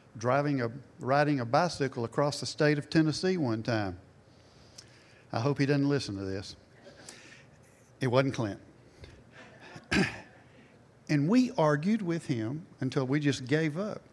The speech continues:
He actually believed that. And this was a nine-year-old boy,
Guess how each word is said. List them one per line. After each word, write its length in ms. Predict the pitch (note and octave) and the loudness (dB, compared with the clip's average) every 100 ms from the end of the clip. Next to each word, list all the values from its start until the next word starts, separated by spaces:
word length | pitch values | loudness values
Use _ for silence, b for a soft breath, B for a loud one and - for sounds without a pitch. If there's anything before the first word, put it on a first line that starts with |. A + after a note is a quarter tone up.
| - - | -20 -12
He 320 | - A3+ C4 | 0 2 4
actually 520 | C#3 C#3+ - D#3 F3+ | 4 2 0 -4 -2
believed 420 | E3+ F#3+ G3 G#3 C#3+ | -2 0 0 -2 -4
that. 280 | A2 - - - - | -6 -6 -14 -20 -8
And 120 | B2 | -6
this 160 | E3+ E3+ | -4 -6
was 160 | D3+ | -8
a 120 | C3 A#2 | -6 -6
nine-year-old 880 | C3+ B2+ D3 F3 F3 F3+ F3+ F3+ | -4 -2 0 0 0 -2 -2 -4
boy, 300 | D#3+ G#3+ G2 | -4 -6 -8